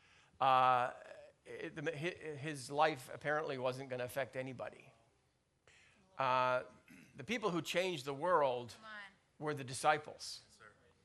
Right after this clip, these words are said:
Speaker 1: Now, of course, Jesus changed the world by changing the disciples. I understand the dynamic here. But more important than having a good leader, uh, which I trust that you, you know, you're here because you, uh,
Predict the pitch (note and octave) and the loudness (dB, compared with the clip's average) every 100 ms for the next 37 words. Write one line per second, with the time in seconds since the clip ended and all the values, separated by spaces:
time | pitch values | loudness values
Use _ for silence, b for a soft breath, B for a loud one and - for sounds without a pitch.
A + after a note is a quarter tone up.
0 | _ _ _ _ - D3+ C#3+ C#3+ E3+ E3 | _ _ _ _ 0 4 4 4 2 2
1 | - D3+ D#3 C#3 C#3 - - C#3 B2+ C#3 | 2 -4 -4 -4 -8 -10 -10 -14 -6 -4
2 | C3 C3 B2+ C#3+ B2+ A#2 - - C3 - | -4 -4 2 2 2 -4 -16 -6 -4 -2
3 | C#3+ C#3 A#2+ A#2 A2 B2+ A2 A#2 A2 A#2 | -4 -6 -8 -10 -8 -6 -6 -8 -10 -8
4 | A2+ A2+ C3 A#2 G#2+ A2 A2 A2 G2 F#2 | -8 -10 -10 -8 -8 -10 -8 -10 -10 -14
5 | A2+ - - B B B B B B C3+ | -14 -14 -16 B B B B B B 4
6 | D3 C#3 - - _ _ _ _ _ D#3+ | 4 4 -2 -16 _ _ _ _ _ -6
7 | E3 G3+ B3 E3 E3+ G3 F3 D3+ C#3 C3+ | 2 4 4 2 2 2 0 -6 -4 0
8 | C3+ D3+ D3 C3+ B2+ C#3+ C3+ C3 C3+ C#3+ | 4 4 4 -4 -2 -4 -4 -6 -4 -2
9 | E3+ F3+ - b b b b b - C3 | -2 -6 -14 b b b b b 0 2
10 | C3+ D3+ D3+ C3+ - D#3+ - C#3 A#2+ C#3 | 2 0 -2 0 2 2 2 -6 -6 -8
11 | C3+ C3 C3 D3+ C3 B2 C3 C#3 C3+ C3 | -8 -10 -12 -6 -2 -2 -4 -8 -10 -8
12 | B2 D3 C#3 C3 C#3 B2 B2+ B2 - E3 | -4 -4 -4 -6 -10 -8 -10 -12 -14 -8